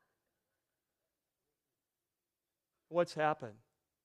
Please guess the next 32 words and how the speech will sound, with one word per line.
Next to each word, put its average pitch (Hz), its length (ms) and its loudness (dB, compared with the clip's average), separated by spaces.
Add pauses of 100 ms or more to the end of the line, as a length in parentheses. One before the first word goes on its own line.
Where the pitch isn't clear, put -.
(560)
We 160 160 0
have 180 100 4
just 160 260 -8
revealed 147 640 -2 (600)
we 151 120 -6
do 156 140 -4
not 143 240 2
have 139 120 -2
the 127 100 -6
heart 131 160 -2
of 120 60 -6
a 117 60 -16
servant. 131 400 -8 (1300)
We 156 100 -2
have 156 140 2
the 131 60 -2
heart 147 340 0
of 123 80 -8
someone 139 240 -8
who 131 60 -12
says, 131 420 -10
"Serve 165 560 -2
me. 135 320 -6 (160)
I 135 80 -4
want 135 180 0
to 131 60 -6
be 127 100 -8
the 120 80 -10
great 120 300 -6
one 107 160 -18 (180)
around 110 300 -16
here." 104 100 -20